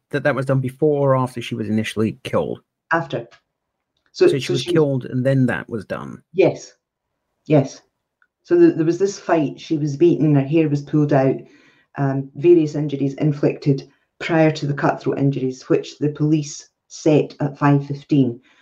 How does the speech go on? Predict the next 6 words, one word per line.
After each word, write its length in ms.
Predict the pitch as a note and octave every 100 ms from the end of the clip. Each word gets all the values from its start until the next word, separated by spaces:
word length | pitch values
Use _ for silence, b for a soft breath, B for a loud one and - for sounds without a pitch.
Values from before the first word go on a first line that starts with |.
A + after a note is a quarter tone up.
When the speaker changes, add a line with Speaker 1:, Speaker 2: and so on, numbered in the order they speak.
| b _ _
Speaker 2:
After 340 | E3+ G3+ - D3+
the 60 |
cutthroat 440 | C#3 D3+ - C3+ C3+
injuries, 540 | C#3 C#3 C3 C#3 C#3 _ _ _ _ _ _ _ _ _
the 120 | D3+
body 560 | D3+ E3 D3 D3 C#3+